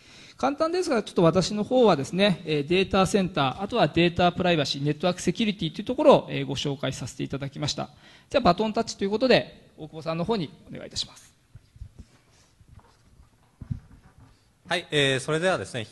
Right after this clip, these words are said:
Speaker 2: 引き続きまして、えー、トレンドマイクロの、えー、パートに移ってまいります。で、改めま-、改めましてですね、自己紹介させていただきますと、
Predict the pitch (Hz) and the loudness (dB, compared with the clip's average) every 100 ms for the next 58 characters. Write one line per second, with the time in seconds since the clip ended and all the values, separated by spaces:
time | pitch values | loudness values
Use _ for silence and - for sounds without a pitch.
0 | - 143 156 156 - 160 170 - 156 135 | -14 -14 -12 -12 -8 -6 -6 -6 -4 -4
1 | - _ _ 123 123 120 117 139 151 170 | -6 _ _ -4 -2 -4 -4 -8 -6 -6
2 | 170 190 185 147 113 101 - 107 101 120 | -6 -6 -4 -4 -4 -8 -8 -10 -6 -4
3 | 113 - 120 120 131 127 _ 117 - - | -4 -6 -10 -8 -10 -12 _ -18 -16 -12
4 | 104 101 104 - - - _ - 120 - | -10 -10 -10 -12 -16 -20 _ -10 -10 -6
5 | 120 131 170 180 202 214 _ 131 143 - | -8 -6 -8 -6 -8 -10 _ -10 -10 -8
6 | 160 165 165 185 - 110 92 - 110 107 | -8 -8 -8 -8 -10 -12 -12 -12 -14 -14
7 | 104 120 147 139 110 110 - 104 107 - | -12 -10 -8 -8 -8 -12 -14 -14 -14 -12
8 | 110 110 - 113 127 - 131 | -12 -12 -14 -14 -14 -12 -12